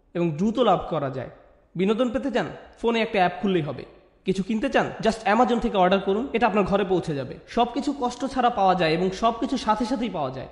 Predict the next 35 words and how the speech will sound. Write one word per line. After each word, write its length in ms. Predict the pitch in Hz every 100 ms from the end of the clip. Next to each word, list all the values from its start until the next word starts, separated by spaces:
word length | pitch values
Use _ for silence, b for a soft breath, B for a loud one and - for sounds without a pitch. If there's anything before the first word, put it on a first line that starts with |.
| -
আপনি 220 | 170 208
কিছু 180 | 220 247
চাইছেন, 400 | 247 269 302 151 -
আপনাকে 340 | - 160 233 240
তার 180 | 202 180
কাছে 200 | 175 170
যেতে 200 | 160 160
হবে 200 | 139 117
না, 120 | 117
সেটাই 380 | - - 170 233
আপনার 240 | 202 180 156
কাছে 200 | 143 127
আসবে। 280 | 123 - 92 -
সব 220 | - 247
কিছু 160 | 240 220
দ্রুত 240 | 175 226
হয়। 240 | 208 151 - -
আমাদের 340 | 175 220 233
এখন 180 | 240 233
আপ্যায়িত 540 | 170 - - 254 254
হওয়ার 260 | 220 226 214
অভ্যাস 380 | 185 165 208 -
হয়ে 140 | 170
গিয়েছে। 400 | 143 131 - - - _ _ _ -
আপনার 260 | 180 226 233
একটা 120 | 233
অর্ডার 300 | 196 226 220
যদি 220 | 247 240
দুই 200 | 196 220
থেকে 220 | 247 220
তিন 260 | 226 220 220
দিনের 220 | 226 226
জন্য 200 | 220 214
দেরি 300 | 170 185 226
হয়, 300 | 196 147 160